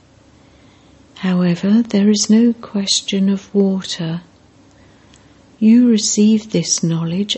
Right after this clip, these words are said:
at the confluence age. All the rest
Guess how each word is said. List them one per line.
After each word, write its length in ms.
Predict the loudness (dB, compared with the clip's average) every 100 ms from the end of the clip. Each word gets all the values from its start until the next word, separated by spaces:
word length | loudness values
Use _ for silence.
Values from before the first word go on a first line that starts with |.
| -8
at 320 | -6 -6 -8 -8
the 100 | -8
confluence 880 | -2 -2 -2 -4 -4 -2 -4 -6 -6
age. 560 | -6 -6 -8 -10 -12 _ _ _ _ _ _ _ _ _ _ -20 _ _ 0
All 300 | 2 4 2
the 200 | 0 0
rest 520 | 0 -2 -6 -8 -8